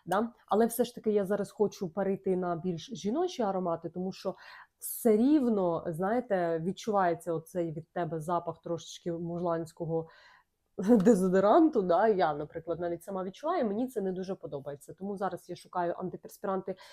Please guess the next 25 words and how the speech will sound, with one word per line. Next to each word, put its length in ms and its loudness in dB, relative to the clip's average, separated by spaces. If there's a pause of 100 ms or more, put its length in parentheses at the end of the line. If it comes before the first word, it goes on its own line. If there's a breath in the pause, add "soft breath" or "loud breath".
(140 loud breath)
і 80 0
жіночі, 600 0
які 220 -2
пахнуть 480 -2
також 320 -4
приємно 500 0
і 160 -4
які 520 -2
гарно 400 0
працюють. 520 0 (400 loud breath)
Але 280 8
оці 360 4
от 200 0
Axe, 380 0
це 120 -10
супер 360 -8
якась 300 -8
класна 400 -4
річ, 260 -6
мені 180 -4
вони 200 -6
прям, 300 -8
ну, 120 -4
дуже 300 -8
подобаються. 680 -6